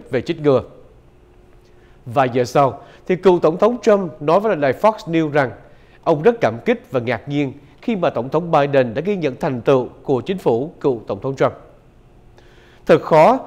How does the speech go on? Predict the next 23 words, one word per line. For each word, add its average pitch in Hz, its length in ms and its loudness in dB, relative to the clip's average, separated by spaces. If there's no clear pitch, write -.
để 143 120 2
chỉ 143 220 -4
trích 220 240 -6
quá 190 180 4
mức 254 340 -2
lúc 220 220 -2
này 143 260 2
bởi 156 120 2
vì 156 160 0
ông 151 260 2
ấy 156 260 2
vừa 151 260 2
mới 143 240 -2
cảm 127 280 0
ơn 151 180 2
chúng 175 160 -8
tôi 156 220 6
về 127 160 0
vaccine 151 420 -2
và 123 120 -4
cảm 135 300 0
ơn 185 220 2
tôi 180 240 4